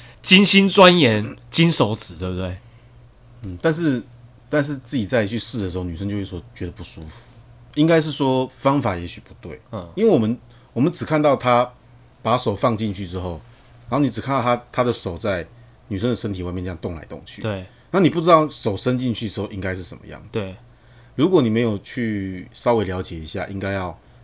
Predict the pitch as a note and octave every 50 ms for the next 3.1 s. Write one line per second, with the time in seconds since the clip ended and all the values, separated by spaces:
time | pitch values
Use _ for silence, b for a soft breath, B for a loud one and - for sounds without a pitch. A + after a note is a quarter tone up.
0 | b - - - B2+ G#2+ F#2+ G2+ F#2+ F2 - E2 D#2 D#2+ F2 F2 E2 - - -
1 | - - A#2+ A#2 A2 G#2 G2 F#2+ G2+ A2 A2 A#2 G2+ F2+ E2+ F#2 F2+ - - F#2+
2 | D#2+ D#2 - - F2+ - - - - - A#2+ G#2+ G2+ F#2 F#2 G2+ G2 F#2 - -
3 | F#2